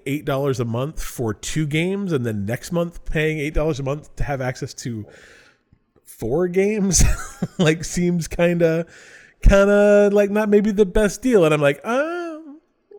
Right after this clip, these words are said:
I could see that too." And only getting access to two games, like, what if you hate both of them that month? Like, you know, it's, it's one of those kind of subscription services that, uh, you only get to keep the games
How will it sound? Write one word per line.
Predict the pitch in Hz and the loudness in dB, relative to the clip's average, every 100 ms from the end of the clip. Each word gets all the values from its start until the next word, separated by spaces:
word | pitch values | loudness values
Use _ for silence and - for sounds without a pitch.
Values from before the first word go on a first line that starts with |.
| _ | _
I | - 214 | -8 -6
could | 196 | -6
see | - 170 | -4 -2
that | 147 160 | -2 -4
too." | - 202 | -2 0
And | 214 | 2
only | 175 | 2
getting | 170 175 160 | 4 2 2
access | 156 147 | 0 -2
to | - | -8
two | 147 - | -6 -4
games, | 131 143 160 | 0 0 0
like, | 120 | -2
what | 131 | -2
if | 151 | -2
you | 190 | -2
hate | 165 - 113 | -4 -8 -10
both | 151 - | -12 -12
of | 80 | -14
them | 80 | -14
that | 73 | -16
month? | - 67 65 - | -16 -18 -16 -14
Like, | 87 82 - | -14 -14 -12
you | |
know, | 92 87 98 | -10 -8 -10
it's, | 101 - - - - | -14 -20 -20 -12 -4
it's | 170 | 2
one | 233 | 4
of | 247 | 4
those | 202 | 0
kind | - | 2
of | 190 | 0
subscription | 165 - 208 - | -2 -8 -8 -6
services | 156 147 139 143 123 107 | -4 -4 -4 -8 -10 -6
that, | 120 117 113 - - - _ _ _ _ | -4 -4 -6 -10 -18 -20 _ _ _ _
uh, | 127 113 98 78 71 78 - | -6 -4 -4 -8 -12 -14 -14
you | - 156 185 | -6 -4 -2
only | 175 185 185 | -2 2 2
get | 160 - | 0 -4
to | |
keep | 139 - 202 | -4 -4 -4
the | 156 | -4
games | 127 123 120 120 113 | -4 -4 -4 -6 -8